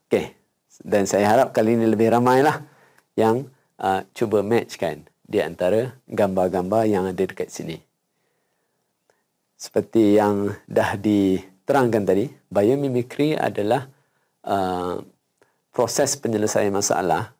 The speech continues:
yang mengambil inspirasi daripada alam. Jadi sebenarnya tiga gambar, uh, yang tadi dan juga yang ini adalah alam dan tiga gambar lagi adalah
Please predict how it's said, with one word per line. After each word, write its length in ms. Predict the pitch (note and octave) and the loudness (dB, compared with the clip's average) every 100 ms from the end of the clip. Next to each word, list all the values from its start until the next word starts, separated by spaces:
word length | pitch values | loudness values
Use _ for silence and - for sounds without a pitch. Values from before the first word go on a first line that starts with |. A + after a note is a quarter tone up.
| _ _ | _ _
yang 220 | - A2 G#2 | -2 0 0
mengambil 480 | G2+ F#2 F#2 G2 | -2 -4 -2 -4
inspirasi 720 | - F#2+ - - F#2 F#2+ - G#2+ | -4 -10 -6 -4 -4 -4 -8 -4
daripada 480 | F#2 F2+ - F2+ - | -4 -4 -4 -2 0
alam. 400 | F2+ E2 D2+ A2 - _ _ _ _ | 2 2 0 -6 -18 _ _ _ _
Jadi 320 | G#2+ A#2 D3+ | 0 2 2
sebenarnya 580 | D#3+ - C#3+ C3 F#2 F#2+ - | 0 -2 0 0 0 -4 -2
tiga 400 | C3 B2+ D3 E3 | -2 0 2 4
gambar, 560 | C#3 B2 G#2+ G2 C3 C#3 _ _ _ _ _ _ _ _ | 2 2 2 2 0 -8 _ _ _ _ _ _ _ _
uh, 640 | G2+ G2+ G2+ - - F#2+ - | 0 2 2 0 -2 -4 -2
yang 160 | G#2+ G2 | -2 2
tadi 320 | G#2 G#2 A#2+ | 0 2 2
dan 160 | A2+ G#2 | 0 0
juga 160 | F#2 | -2
yang 240 | F2+ F2+ F2+ | -2 -2 -4
ini 160 | F2+ A2+ _ - - - | -10 -14 _ -20 -10 -2
adalah 560 | A2+ A#2 B2+ D#3 D#3+ _ _ _ _ _ _ - | 0 2 4 2 0 _ _ _ _ _ _ 0
alam 480 | C3+ A#2 F#2 A#2+ D3 _ _ _ _ | 2 4 2 -2 -12 _ _ _ _
dan 320 | F#2+ G#2+ G#2 | -2 -2 0
tiga 320 | B2+ B2 C#3+ | -2 2 2
gambar 400 | C3 A2+ A2 G2+ | 2 2 2 2
lagi 400 | F#2+ G#2 D3 D#3+ _ - | 0 -4 -6 -8 _ -4
adalah 560 | G#2+ F#2+ F#2 A2+ - | -4 -2 0 0 -2